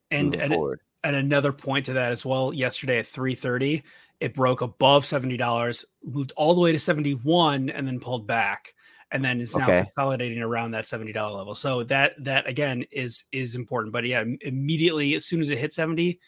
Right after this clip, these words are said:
Speaker 1: it moved to seventy-one, like, like, immediately.
Speaker 2: Uh, some technicians like to highlight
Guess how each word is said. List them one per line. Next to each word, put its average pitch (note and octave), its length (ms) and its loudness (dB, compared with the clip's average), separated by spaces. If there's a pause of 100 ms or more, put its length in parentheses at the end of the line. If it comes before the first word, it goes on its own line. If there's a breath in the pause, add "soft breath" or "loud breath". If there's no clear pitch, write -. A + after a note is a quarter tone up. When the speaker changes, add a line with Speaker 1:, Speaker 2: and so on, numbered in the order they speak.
(140)
Speaker 1:
it C3 100 -6
moved C#3 220 0
to - 60 -6
seventy-one, A#2 680 0
like, G#2+ 200 -8 (380)
like, A2+ 200 -8
immediately. G2+ 760 -8 (360)
Speaker 2:
Uh, G#2 500 10
some C3+ 260 -4
technicians B2+ 640 -4
like G2+ 220 0
to A#2 100 -6
highlight G2 640 0